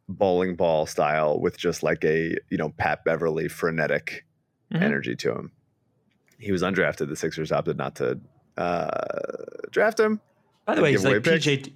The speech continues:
Speaker 2: he's like P J Tucker who can't shoot yet, you know, on,
Speaker 1: Yeah,
Speaker 2: on
Speaker 1: I mean,
Speaker 2: some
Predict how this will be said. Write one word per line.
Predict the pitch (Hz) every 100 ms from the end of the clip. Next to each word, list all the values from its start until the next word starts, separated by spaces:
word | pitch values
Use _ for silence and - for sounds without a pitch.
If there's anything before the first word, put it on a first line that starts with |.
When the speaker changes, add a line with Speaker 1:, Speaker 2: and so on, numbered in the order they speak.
| - 131
Speaker 2:
he's | 143
like | 151 143
P | 165
J | 139
Tucker | 131 123 113
who | 101 107
can't | - 95
shoot | - 95 -
yet, | 98 - _ _ -
you | 101
know, | -
on, | 85 90
Speaker 1:
Yeah, | 156 147 101
Speaker 2:
on | 127
Speaker 1:
I |
mean, |
Speaker 2:
some | 190